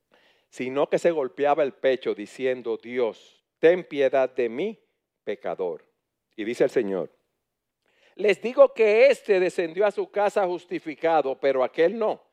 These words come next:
porque todo el que se engrandece será humillado, pero el que se humilla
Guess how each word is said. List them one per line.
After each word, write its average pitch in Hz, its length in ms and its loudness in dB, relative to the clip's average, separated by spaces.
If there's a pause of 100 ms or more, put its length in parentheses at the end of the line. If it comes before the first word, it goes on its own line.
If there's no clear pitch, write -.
(360)
porque 196 400 4
todo 285 400 6
el 269 100 4
que 226 140 4
se 214 140 4
engrandece 180 880 0 (120)
será 156 360 2
humillado, 139 680 2
pero 139 180 -2
el 131 100 -4
que 139 140 -2
se 135 120 -8
humilla 123 580 -6